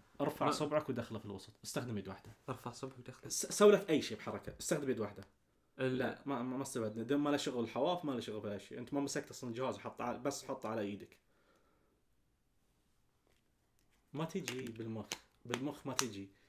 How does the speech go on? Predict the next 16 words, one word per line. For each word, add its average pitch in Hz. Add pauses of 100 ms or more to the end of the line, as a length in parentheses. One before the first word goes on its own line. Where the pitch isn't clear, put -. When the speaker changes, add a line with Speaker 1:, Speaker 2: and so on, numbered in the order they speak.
(140)
Speaker 1:
جهاز 123
ستة -
فاصلة 120
سبعة 117 (500)
أو 107
أي 170
Speaker 2:
أنت، 214
Speaker 1:
جهاز 135
كبير. 190
Speaker 2:
أنت 190
داخل 165
د-، 131
شك-، 135
داخل 131
بخناق 143 (140)
أنت، 104